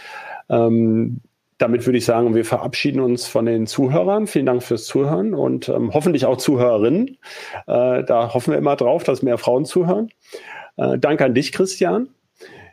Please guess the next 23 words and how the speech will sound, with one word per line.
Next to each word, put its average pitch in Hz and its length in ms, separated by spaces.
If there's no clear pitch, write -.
In 135 180
zwei 123 280
Wochen, 175 440
äh, 147 340
kommt 151 220
dann 127 140
wieder 135 220
eine, 117 460
die 113 120
nächste 123 320
Ausgabe, 180 520
Nummer 127 260
zwei 120 380
vom 170 260
Bitrauschen 175 500
Podcast, 180 640
dann 139 160
mit, 131 340
äh, - 40
unserem 120 640
Kollegen 117 340
Carsten 107 400
Spille. 139 340